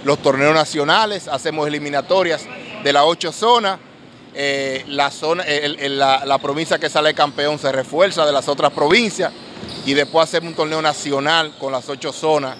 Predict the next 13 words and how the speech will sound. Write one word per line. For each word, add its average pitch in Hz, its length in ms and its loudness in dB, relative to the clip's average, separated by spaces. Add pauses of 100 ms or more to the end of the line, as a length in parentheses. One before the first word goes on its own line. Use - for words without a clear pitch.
(400)
y 139 100 0
de 135 120 2
ahí 147 100 2
sacamos 156 500 0
los 143 100 -6
mejores 143 320 -4
veinticuatro. 139 600 0 (760)
Quiere 165 160 2
decir 180 380 0
que 170 120 -2
es 156 60 2
un 175 140 -6
sistema, 170 840 2